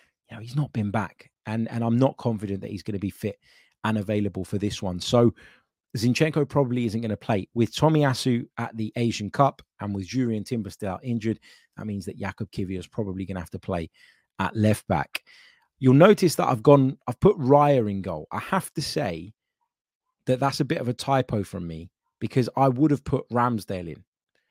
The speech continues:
Now, again, this is the team that I would pick. I don't for a second think that Mikel Arteta will pick Ramsdale over Raya for this one. Not for a second. But I quite enjoyed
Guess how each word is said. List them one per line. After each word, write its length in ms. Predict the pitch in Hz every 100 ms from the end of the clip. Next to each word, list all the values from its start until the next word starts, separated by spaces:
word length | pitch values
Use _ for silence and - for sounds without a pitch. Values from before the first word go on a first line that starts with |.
| _ _ _ _ -
Now, 220 | 135 139 -
again, 400 | 110 165 156 139
this 160 | 131
is 60 | 135
the 100 | 139
team 320 | - 139 127
that 120 | 123 -
I 140 | 131
would 180 | 120 104
pick. 160 | 104 -
I 120 | 127
don't 200 | 151 156
for 160 | - 139
a 20 |
second 640 | 123 - - 127 - 113 101
think 300 | - 87 -
that 160 | -
Mikel 240 | 101 - 98
Arteta 380 | 87 - 87
will 120 | 85 87
pick 220 | - -
Ramsdale 480 | 92 92 90 82 78 _ - _ -
over 240 | 113 101
Raya 340 | 98 101 95 87
for 120 | 87
this 180 | 85 -
one. 180 | 90
Not 160 | 117 135
for 160 | - 120
a 60 |
second. 400 | - 101 - 87 - _ _ _ _ _
But 280 | - 127 120 _ _ _ _ _ _ _ _ _ _ _ _ 139
I 160 | 175
quite 360 | 185 - 170 160
enjoyed 580 | 147 123 104 139 131 107